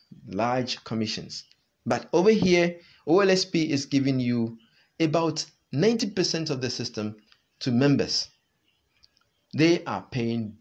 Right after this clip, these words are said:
big time commissions, hundred percent commissions, giving you, uh, comments and then earning from the comments. You just want, if you just want to know more,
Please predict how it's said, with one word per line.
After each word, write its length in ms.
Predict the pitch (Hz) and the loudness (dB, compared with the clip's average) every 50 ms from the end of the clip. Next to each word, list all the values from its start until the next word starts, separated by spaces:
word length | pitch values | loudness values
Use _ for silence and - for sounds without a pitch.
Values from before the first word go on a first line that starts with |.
| _ | _
big 180 | - 131 127 - | -4 -4 -4 -4
time 240 | - - 113 113 113 | -6 -6 -6 -6 -8
commissions, 600 | - - 92 92 92 - - 85 82 - - - _ _ _ _ | -8 -10 -10 -8 -8 -10 -12 -14 -14 -14 -14 -16 _ _ _ _
hundred 240 | - 170 180 202 392 | 0 0 0 0 0
percent 340 | - 156 156 - 151 147 147 | 0 -2 0 -2 -4 -4 -4
commissions, 560 | 143 127 131 127 131 - 127 131 131 - - - - - - _ _ _ - | -8 -8 -8 -8 -8 -6 -6 -6 -6 -8 -10 -14 -20 -20 -20 _ _ _ -2
giving 280 | 143 151 147 151 147 | 0 2 2 2 2
you, 340 | 143 135 127 127 127 120 120 - - - - _ _ _ _ _ _ 120 110 101 - | 2 4 2 2 2 -2 -6 -12 -20 -20 -20 _ _ _ _ _ _ -14 -14 -12 -8
uh, 180 | 104 107 101 92 - _ - _ _ - 87 - - _ _ _ | -6 -6 -6 -6 -10 _ -20 _ _ -20 -20 -20 -20 _ _ _
comments 480 | - 143 139 143 147 151 147 147 - - _ _ _ _ - | -4 -2 0 2 0 0 -2 -4 -8 -8 _ _ _ _ -8
and 160 | 104 113 113 | -6 -4 -2
then 260 | 127 131 131 131 - - _ _ _ _ | -2 -2 -4 -6 -10 -18 _ _ _ _
earning 380 | 120 127 135 131 131 135 135 | -2 -2 0 0 -2 -2 -2
from 260 | 131 - - 117 110 110 | -4 -4 -4 -4 -2 -4
the 80 | 107 | -6
comments. 520 | - - 113 101 92 85 76 - - - - _ _ _ _ _ _ _ _ _ _ _ _ _ | -8 -8 -8 -6 -6 -8 -8 -10 -12 -12 -12 _ _ _ _ _ _ _ _ _ _ _ _ _
You 160 | - 170 202 | -2 -2 0
just 440 | 180 151 185 175 160 - - - - - - | 2 2 0 0 0 -2 -6 -10 -12 -12 -14
want, 480 | 165 131 117 127 139 127 - - - - | -10 -6 -6 -4 -4 -6 -8 -10 -8 -6
if 140 | - - 135 | -6 -4 -2
you 80 | 160 175 | -2 -2
just 260 | 170 170 160 151 - | -2 -4 -4 -4 -2
want 200 | 147 151 151 147 | -2 -2 -2 -2
to 80 | - 143 | -6 -6
know 240 | 127 139 143 156 156 | -2 0 0 0 0
more, 300 | 131 113 104 80 92 - | 0 0 -2 -2 -4 -8